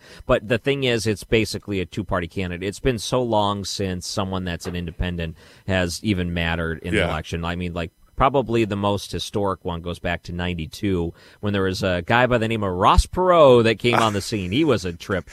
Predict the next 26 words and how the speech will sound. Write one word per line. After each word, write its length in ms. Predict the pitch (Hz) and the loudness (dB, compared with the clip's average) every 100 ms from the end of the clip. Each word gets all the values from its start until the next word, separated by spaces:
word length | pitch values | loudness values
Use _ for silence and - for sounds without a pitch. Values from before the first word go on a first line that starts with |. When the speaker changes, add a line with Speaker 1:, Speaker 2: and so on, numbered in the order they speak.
| - - | -20 -6
Speaker 1:
He 80 | 151 | 0
was 140 | 151 107 | 2 4
awesome. 400 | 113 110 95 90 | 4 4 -2 -2
Do 80 | |
you 40 | 113 | -2
remember 300 | 127 135 123 | 0 0 0
him 160 | 135 | 2
at 80 | 135 | 2
all? 220 | 139 147 - 170 | 2 0 -4 -6
Speaker 2:
Yes. 260 | 165 202 175 | -2 0 2
Wasn't 240 | 185 214 | 2 2
it 120 | 196 | 0
Dana 260 | 156 175 180 | 2 2 2
Carvey? 460 | - 147 143 165 156 | 4 4 6 4 2
Didn't 220 | 156 156 | 2 2
he 120 | 151 | 2
do 140 | 156 | 4
a 40 | 147 | 2
great 240 | 131 139 | 4 4
Ross 280 | 120 120 131 | 4 4 4
Perot 420 | 127 110 107 139 | 2 4 4 4
on 140 | 110 135 | 2 2
Saturday 260 | - 113 110 | 2 2 4
Night 140 | 107 | 4
Speaker 1:
Uh, 40 | 101 | 6
Speaker 2:
Live? 360 | 98 110 92 | 4 4 0